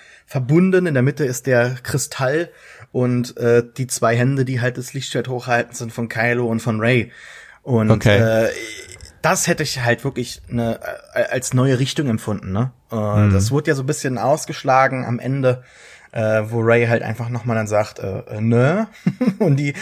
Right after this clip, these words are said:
Speaker 1: die ausgebreitete Hand von Kylo zurückweist. Aber vielleicht nimmt ja J J Abrams jetzt diese Route und, äh, versucht das Ganze irgendwie befriedigend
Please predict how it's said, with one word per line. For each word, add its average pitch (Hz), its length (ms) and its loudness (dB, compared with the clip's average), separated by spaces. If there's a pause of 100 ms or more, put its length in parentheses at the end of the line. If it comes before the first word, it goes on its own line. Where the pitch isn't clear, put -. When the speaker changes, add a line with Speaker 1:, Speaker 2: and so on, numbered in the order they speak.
(240)
Speaker 1:
die 123 140 -2
ausgebreitete 123 760 0
Hand 123 200 -2
von 120 220 -2
Kylo 123 320 0
zurückweist. 131 800 -2 (460)
Aber 113 300 2
vielleicht 113 600 0
nimmt 110 340 -2
ja 107 440 2 (840)
J 123 220 4
J 120 200 2
Abrams 120 340 0
jetzt - 260 -4
diese 113 220 2
Route 113 540 0 (180)
und, 98 420 -2
äh, 98 260 -2
versucht 110 420 0
das 107 160 2
Ganze 104 340 2
irgendwie - 360 -8
befriedigend 120 960 -4